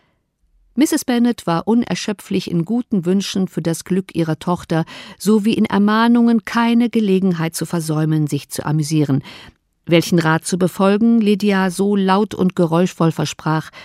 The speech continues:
dass sie darüber die ruhigeren Abschiedswünsche ihrer älteren Schwestern überhörte.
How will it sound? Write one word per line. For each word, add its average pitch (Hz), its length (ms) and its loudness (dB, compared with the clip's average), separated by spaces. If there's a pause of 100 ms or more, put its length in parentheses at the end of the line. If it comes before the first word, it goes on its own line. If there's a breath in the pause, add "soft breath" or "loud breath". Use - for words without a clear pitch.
(140 loud breath)
dass 208 180 -4
sie 208 120 -2
darüber 190 440 0
die 175 180 -2
ruhigeren 196 720 0
Abschiedswünsche - 880 -2
ihrer - 340 -2
älteren 151 420 -4
Schwestern 139 760 -8 (100)
überhörte. 151 720 -6